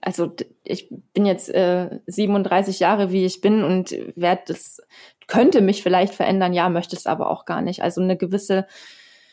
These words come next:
ich will nicht sagen Ellbogentaktik, aber so ein, so ein bisschen, ja, Durchschlagkraft musst du einfach im Tierschutz vor allem auch haben, besonders in so einem Land wie Rumänien. Ja.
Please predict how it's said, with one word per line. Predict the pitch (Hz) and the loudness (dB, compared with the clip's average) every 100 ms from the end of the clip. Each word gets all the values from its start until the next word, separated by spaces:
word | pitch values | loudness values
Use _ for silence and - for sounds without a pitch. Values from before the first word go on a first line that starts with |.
| _ _ _ | _ _ _
ich | - - | -4 2
will | 240 | 4
nicht | 277 | 4
sagen | 233 208 | 4 2
Ellbogentaktik, | 220 214 254 247 285 277 277 - 247 - 247 247 | 4 4 4 4 2 2 0 0 -2 2 2 4
aber | 214 202 | 2 2
so | 208 | 2
ein, | 220 220 202 | 2 0 0
so | 214 | 0
ein | 214 180 | 0 0
bisschen, | - 240 - 220 220 214 208 - - _ _ - _ _ _ 107 - | -2 0 2 2 2 2 -2 -10 -20 _ _ -20 _ _ _ -12 -2
ja, | 214 190 190 196 - - - - - | 2 4 2 0 -6 -18 -20 -6 2
Durchschlagkraft | 240 240 214 214 - 208 - | 2 2 0 0 -2 -2 0
musst | 208 208 | 0 2
du | - | 0
einfach | 175 190 190 | 0 0 0
im | 185 185 | -2 0
Tierschutz | 226 226 196 - | 2 2 0 -2
vor | - | -2
allem | 151 185 | 0 2
auch | - - | 0 -2
haben, | 170 180 165 | -2 0 0
besonders | 214 165 175 175 | 0 2 2 0
in | 185 185 | 0 0
so | 180 | 2
einem | 175 170 | 2 0
Land | 156 175 | 0 -2
wie | 170 | -2
Rumänien. | 170 170 165 170 165 165 170 _ _ _ _ _ _ _ | -2 -2 0 0 -2 -2 -6 _ _ _ _ _ _ _
Ja. | 180 170 | -4 -4